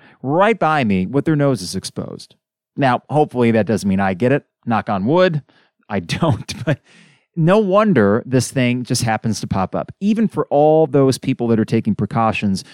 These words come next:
And I'm assuming that most of these Big Ten basketball programs have done so. But guess what? Sometimes you do everything you can, and it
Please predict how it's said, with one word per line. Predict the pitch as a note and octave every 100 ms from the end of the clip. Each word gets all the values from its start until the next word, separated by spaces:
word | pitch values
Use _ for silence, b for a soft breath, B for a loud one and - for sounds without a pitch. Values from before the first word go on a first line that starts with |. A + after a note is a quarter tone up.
| B B B -
And | D#3 D3+
I'm | D3 C#3+
assuming | C#3 - - F#3+ G#2 F#2 C3+ D3+ _ _ _ _
that | C#3 C3+
most | C3 C#3+ -
of | D3
these | A#2+ A#2 G2+
Big | C3 A#2
Ten | - A#2 G#2+ G2+
basketball | A2 G#2 - G2+ G2
programs | A2 G2+ G2 F#2+
have | - G2+ F2+
done | F#2 F#2+
so. | - - B1 A1 b b b b _ -
But | A#2
guess | C3+ -
what? | D#3 - - _
Sometimes | - A2+ G#2+ A#2+ A2
you | G#2+
do | A#2+
everything | A2+ A#2+ A#2
you | G#2+
can, | A#2+ A#2+ B2 -
and | G#2 F#2 F2+
it | F#2